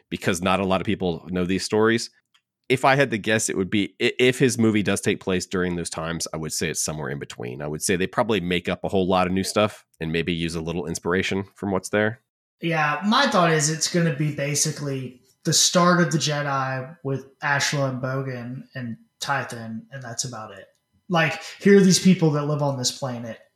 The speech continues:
Speaker 2: We're gonna start the Jedi. But I mean, don't forget, like, this planet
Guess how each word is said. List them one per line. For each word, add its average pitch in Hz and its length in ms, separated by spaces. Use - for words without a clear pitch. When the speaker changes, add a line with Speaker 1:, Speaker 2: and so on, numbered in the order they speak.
Speaker 2:
We're 139 140
gonna 117 120
start 110 320
the 107 80
Jedi. 92 340
But 202 80
I 208 40
mean, 233 100
don't 277 160
forget, 262 260
like, 135 180
this 151 180
planet 190 520